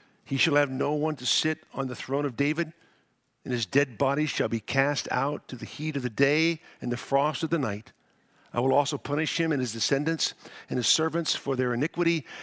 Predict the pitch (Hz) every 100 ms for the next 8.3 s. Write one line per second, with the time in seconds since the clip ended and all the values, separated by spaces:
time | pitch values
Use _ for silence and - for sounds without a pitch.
0 | - 117 - 131 151 170 151 156 165 131
1 | 139 151 156 - 160 160 135 139 151 160
2 | 127 120 107 123 151 160 156 135 123 147
3 | 139 151 151 127 120 120 147 170 147 123
4 | 123 - _ _ _ _ 117 131 156 170
5 | 180 180 - 139 151 165 170 170 151 _
6 | - - - - 113 110 147 185 - 156
7 | 123 117 120 113 - _ _ - 175 139
8 | 113 117 120